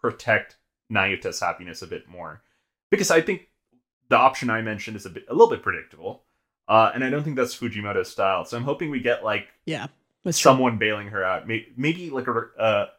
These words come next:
Speaker 1: a character from part one.
Speaker 2: Is this the return of Ray's, maybe? We've seen all of the other hybrid devils, uh, from part one, but we have still not seen Ray's. And we do
Speaker 1: We
Speaker 2: assume,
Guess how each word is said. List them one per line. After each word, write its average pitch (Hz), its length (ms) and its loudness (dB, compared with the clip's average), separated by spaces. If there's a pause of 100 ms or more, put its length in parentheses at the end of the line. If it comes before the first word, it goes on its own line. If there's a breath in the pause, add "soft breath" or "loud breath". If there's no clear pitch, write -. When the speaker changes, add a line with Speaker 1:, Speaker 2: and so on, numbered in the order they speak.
(100)
Speaker 1:
a 110 60 -20
character 110 340 2
from 101 160 -8
part 98 260 -2
one. 87 300 -10
Speaker 2:
Is 175 260 2
this 175 640 2
the 170 120 2
return 165 340 2
of 156 140 2
Ray's, 156 440 2
maybe? 285 540 2
We've 175 180 2
seen 226 360 4
all 185 240 4
of 190 100 2
the 180 140 4
other 190 760 4
hybrid 165 400 2
devils, 143 560 -2 (100)
uh, 143 200 0
from 165 180 0
part 151 220 0
one, 165 240 0
but 151 80 0
we 151 100 2
have 139 140 -2
still 208 200 2
not 214 220 2
seen 202 220 2
Ray's. 156 440 -2 (320 soft breath)
And 151 140 0
we 151 100 2
do 170 200 0
Speaker 1:
We 262 60 4
Speaker 2:
assume, 185 640 4